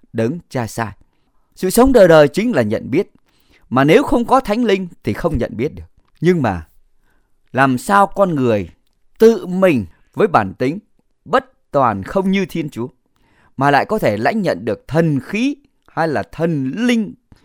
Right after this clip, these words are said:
hay là Thánh Thần của Thiên Chúa ban cho họ được? Họ không thể nào mà tự lãnh nhận được. Giống như một cái lọ bé tí không thể nhận được một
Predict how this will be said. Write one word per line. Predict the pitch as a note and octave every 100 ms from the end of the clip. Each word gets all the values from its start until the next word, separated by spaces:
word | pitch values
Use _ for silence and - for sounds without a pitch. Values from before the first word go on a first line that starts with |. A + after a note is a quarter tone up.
| _ _ _
hay | - F#3+
là | B2 -
Thánh | E3+ C4 F#4 -
Thần | D3+ C#3 A2+ F#2+
của | F#2 -
Thiên | G#3 G#3+ G3+
Chúa | - F3+ F3+ C#4 _ _ _ _ _ -
ban | C3+ D#3
cho | C3
họ | A2+ - -
được? | - - _ _ _ _ _ _ _
Họ | - D3+
không | - C4 B3
thể | - A#2 C#3
nào | E3+ C3+
mà | A2+ A2 -
tự | E3 C#3
lãnh | B2+ B2 G#3+
nhận | E3 G2
được. | F2+ F#2 _ _ _ _ _ -
Giống | A#2 F#3 C4
như | G#3 G3 F3+ _ G3 F#3 E3+
một | C3 -
cái | F3
lọ | C#3 C3 C3 - _ _
bé | A2+ D3+
tí | D#3 A3 C4+ C#4+ _ _ _ _ _
không | - B3 C4 -
thể | B2+ A#2 D#3+
nhận | C#3+ D3+ G2 B2 C3+
được | A#2 -
một | A2 A#2+ G#2+